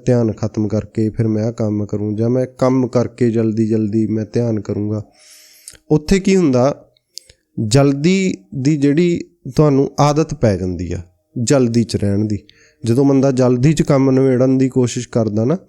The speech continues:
ਉਹ ਆਪਣੀ ਸਰੀਰ ਨੂੰ ਅਲਰਟ 'ਚ ਰੱਖਦਾ ਹਮੇਸ਼ਾ। ਤੇ ਜਦੋਂ ਉਹਦਾ ਸਰੀਰ ਅਲਰਟ 'ਚ ਰਹਿੰਦਾ, ਉਹ ਧਿਆਨ ਦੇ ਵਿੱਚ ਵੀ ਉਹੀ ਕਾਹਲੀ ਦੇ ਵਿੱਚ ਹੀ ਰਹੂ, ਅਲਰਟ ਦੇ ਵਿੱਚ। ਸੋ ਜਦੋਂ ਕੰਮ ਵੀ ਕਰਨਾ, ਉਦੋਂ ਵੀ ਤੁਸੀਂ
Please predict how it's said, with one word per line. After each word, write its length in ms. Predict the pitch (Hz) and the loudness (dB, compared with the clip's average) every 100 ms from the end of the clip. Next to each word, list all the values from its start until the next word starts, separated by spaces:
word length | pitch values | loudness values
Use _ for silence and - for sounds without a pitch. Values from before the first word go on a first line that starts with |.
| _ - _ _ - | _ -20 _ _ -4
ਉਹ 100 | 139 | 0
ਆਪਣੀ 420 | 160 - 170 180 - - | 0 2 2 2 -2 -10
ਸਰੀਰ 460 | - 147 143 147 165 | -2 2 2 2 2
ਨੂੰ 200 | 175 143 | 0 2
ਅਲਰਟ 320 | 143 156 180 | 2 2 0
'ਚ 120 | 185 | 0
ਰੱਖਦਾ 400 | 165 110 101 98 | 0 0 -2 -2
ਹਮੇਸ਼ਾ। 500 | 101 95 95 120 101 - _ _ _ _ _ _ _ _ - - | -2 -4 -2 -2 -2 -6 _ _ _ _ _ _ _ _ -20 -2
ਤੇ 100 | 147 | 0
ਜਦੋਂ 280 | 131 139 160 | 2 0 0
ਉਹਦਾ 540 | 151 160 180 180 - _ - | 0 2 2 0 -4 _ -12
ਸਰੀਰ 520 | - 139 135 160 151 143 | -4 0 2 0 0 0
ਅਲਰਟ 320 | 135 139 - | 2 0 -4
'ਚ 120 | - | -2
ਰਹਿੰਦਾ, 260 | 156 156 165 | 0 0 -2
ਉਹ 100 | 165 | -2
ਧਿਆਨ 260 | 180 180 139 | 0 2 2
ਦੇ 100 | 123 | 2
ਵਿੱਚ 260 | 123 - | 0 -2
ਵੀ 140 | 135 160 | -2 0
ਉਹੀ 300 | 139 139 135 | 0 -2 -4
ਕਾਹਲੀ 400 | - 131 165 170 | -2 0 2 2
ਦੇ 120 | 170 | 0
ਵਿੱਚ 260 | 151 - 123 | -2 -2 -2
ਹੀ 60 | |
ਰਹੂ, 220 | 104 95 - | -2 -4 -4
ਅਲਰਟ 300 | 110 107 117 | -2 -2 -2
ਦੇ 160 | 117 101 | -2 -2
ਵਿੱਚ। 260 | 92 - - _ _ _ _ _ _ | -4 -10 -20 _ _ _ _ _ _
ਸੋ 180 | - 170 | 0 0
ਜਦੋਂ 220 | 151 175 | 2 -2
ਕੰਮ 380 | 175 139 131 139 | 0 2 2 2
ਵੀ 140 | 165 | 2
ਕਰਨਾ, 420 | 165 135 135 143 143 _ _ _ _ _ _ _ - _ _ _ _ _ - | 2 0 2 -2 -4 _ _ _ _ _ _ _ -20 _ _ _ _ _ -2
ਉਦੋਂ 260 | 123 117 113 | 2 2 2
ਵੀ 120 | 127 | 0
ਤੁਸੀਂ 460 | 127 120 143 160 | -2 -2 -2 -4